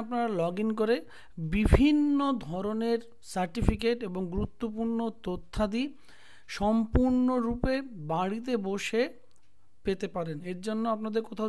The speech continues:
ছোটাছুটি করার প্রয়োজন নেই। আমরা আগে প্রথমে দেখে নিই কী সেই ওয়েবসাইটটি। দেখুন, আপনাদের সামনে রয়েছে, এই দেখুন, এটি ওয়েস্ট বেঙ্গল ই ডিস্ট্রিক্ট। এর মধ্যে বিভিন্ন দপ্তরের বিভিন্ন কাজকাম রয়েছে। তো আজকে আমরা এই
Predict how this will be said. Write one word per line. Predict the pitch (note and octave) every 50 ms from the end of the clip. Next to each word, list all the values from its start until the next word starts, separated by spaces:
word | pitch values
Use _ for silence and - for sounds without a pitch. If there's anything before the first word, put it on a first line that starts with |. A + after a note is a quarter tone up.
| G#3 -
ছোটাছুটি | - G3+ G#3 F#3+ - - A3+ G#3 -
করার | G3+ G#3 G3+ - -
প্রয়োজন | F#3+ F3+ F3+ F3+ F#3+ G3 G3 G3
নেই। | A3 B3+ D#4 - - - - - - - - - - F3+
আমরা | F#3 G3+ G#3+ G#3+
আগে | G#3+ A3 A3 -
প্রথমে | A3 - A3 A3+ A3 F3+ F3
দেখে | F#3+ F#3+ - A3 A3+ A#3
নিই | C4 D4 C4 - -
কী | - G#3+ G#3+ G3+ -
সেই | - A3+ A#3 B3 - - - - - - - - -
ওয়েবসাইটটি। | G3+ G3 F#3+ F#3 E3+ - - F3+ E3+ E3 - - D#3+ D3+ C#3+ D3 - - - - - - - - - - - - - E3+
দেখুন, | G3 A3+ A3 B3+ B3 A#3 A3
আপনাদের | G#3 A3+ A3+ A#3 A3 -
সামনে | A#3 A3+ A3+ A#3 A3 G#3+
রয়েছে, | A3 G#3+ G#3 A#3+ B3 A#3+ G3+
এই | G3+ G3
দেখুন, | G3+ G#3 A#3+ A#3 G#3
এটি | F#3+ - B3 D#4+ D#4 - - - - - - - -
ওয়েস্ট | F#3 G#3 G#3 - - G#3+
বেঙ্গল | A#3+ A#3 A#3 A#3+ B3 B3 C4 A#3+ G3+
ই | G#3 F3+ G#3+
ডিস্ট্রিক্ট। | G#3+ - - - - B3+ C4+ C4 - - - - - - F#3+
এর | G3 F#3+ G#3
মধ্যে | G#3+ G#3 G3 G3 G#3+ G3 F#3+ A#3
বিভিন্ন | A3+ G3+ A#3 C4+ C#4 C#4 C#4+ C#4+ C#4 C4+ C4+ B3 E3+ D#3+ E3+
দপ্তরের | F3+ F3 - - - - A3 A3 A3 A3+ A3+ A3 F#3 F3+
বিভিন্ন | G3 F#3 G3 A3 A3 G#3+ G#3+ G#3 - -
কাজকাম | F#3 F3 E3 - F#3+ F#3 F#3 F3 E3
রয়েছে। | E3 E3 E3 E3 - A#3 C4+ C4+ - - - - - -
তো | - G3+ F#3+ F#3
আজকে | E3+ - - - A#3 G#3+
আমরা | G#3+ A3 A#3 G#3 G3
এই | G#3